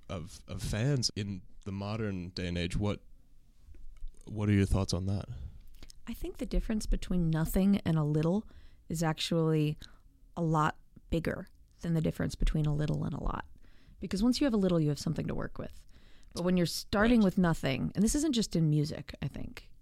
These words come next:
Speaker 2: when you're starting just f-, with nothing, it's s-, takes so much effort and so many steps and so much luck and just so much hard work to get even just a little something going.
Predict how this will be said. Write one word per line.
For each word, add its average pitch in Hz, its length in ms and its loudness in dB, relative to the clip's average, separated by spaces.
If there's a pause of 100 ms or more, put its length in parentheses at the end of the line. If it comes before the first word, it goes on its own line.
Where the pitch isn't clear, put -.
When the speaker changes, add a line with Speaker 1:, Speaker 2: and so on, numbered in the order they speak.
(180)
Speaker 2:
when 175 140 -2
you're 180 80 2
starting 240 640 6
just - 260 0
f-, - 220 -16
with 175 200 -4
nothing, 175 560 0 (1300)
it's - 320 -4
s-, - 800 -4
takes - 280 0
so 240 440 4
much 233 300 6
effort 165 440 0
and 160 140 2
so 190 300 0
many 185 200 4
steps - 480 -2
and 165 160 0
so 170 220 2
much 190 260 2
luck 160 320 2 (420)
and 165 140 0
just - 200 0
so 165 140 2
much 165 180 4
hard 156 180 -2
work - 340 -8 (320)
to 202 80 -2
get 170 280 0
even 185 260 6
just 165 160 0
a 151 60 -2
little 156 340 2
something - 420 -4
going. - 380 -6